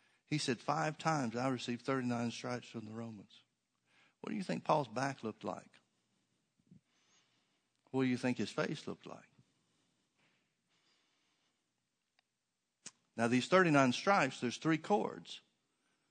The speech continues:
So it's not like one mark per swing. It's three marks per swing. And so with this flagellum, this Roman flagellum that Ju-, that the Jews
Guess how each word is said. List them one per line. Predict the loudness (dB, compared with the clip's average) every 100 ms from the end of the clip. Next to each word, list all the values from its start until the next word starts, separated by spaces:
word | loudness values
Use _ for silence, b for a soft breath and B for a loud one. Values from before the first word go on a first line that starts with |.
| _ _ _ _ _ _ _ -6
So | -4
it's | 2
not | 4 6
like | 6 6
one | 4 6 8
mark | 8 6 4
per | 0 0
swing. | 0 0 0 -2 -6 -18 _ _ _ _ _ _ _ _ _ _ b b b -6
It's | -6
three | 4 6 8
marks | 8 8 4
per | -4 -4
swing. | -2 -2 -4 -8 _ _ _ _ _ _ _ _ b b b b b
And | 0
so | 4 6
with | 6 8
this | 6 6
flagellum, | 6 8 8 6 4 4
this | 4 4
Roman | 6 4
flagellum | 6 6 6 2 2 4
that | 2
Ju-, | -2 -12 -4
that | -4 -4
the | -4
Jews | 0 0 0 -6